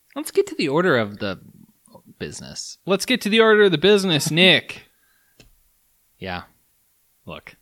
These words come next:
Speaker 1: Hey.
Speaker 2: Someone's here.
Speaker 1: Yeah. There's four here.
Speaker 2: There's four
Speaker 1: We
Speaker 2: here. You
Speaker 1: were
Speaker 2: know what that means.
Speaker 1: looking at it. We're looking at it,
Speaker 2: You know
Speaker 1: and
Speaker 2: what
Speaker 1: we
Speaker 2: that
Speaker 1: all know.
Speaker 2: means.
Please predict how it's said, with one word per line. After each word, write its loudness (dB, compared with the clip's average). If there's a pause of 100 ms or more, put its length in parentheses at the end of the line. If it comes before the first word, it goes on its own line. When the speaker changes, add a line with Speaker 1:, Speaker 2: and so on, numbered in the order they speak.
(260)
Speaker 1:
Hey. -4
Speaker 2:
Someone's -8
here. -8 (440)
Speaker 1:
Yeah. -6
There's 2
four 4
here. 0
Speaker 2:
There's -2
four 0
Speaker 1:
We 8
Speaker 2:
here. 6 (200)
You 2
Speaker 1:
were 8
Speaker 2:
know 10
what 8
that 12
means. 8
Speaker 1:
looking 8
at 12
it. 8
We're 2
looking 4
at 6
it, 8
Speaker 2:
You 4
know 8
Speaker 1:
and 10
Speaker 2:
what 8
Speaker 1:
we 8
Speaker 2:
that 12
Speaker 1:
all 2
know. 2
Speaker 2:
means. -6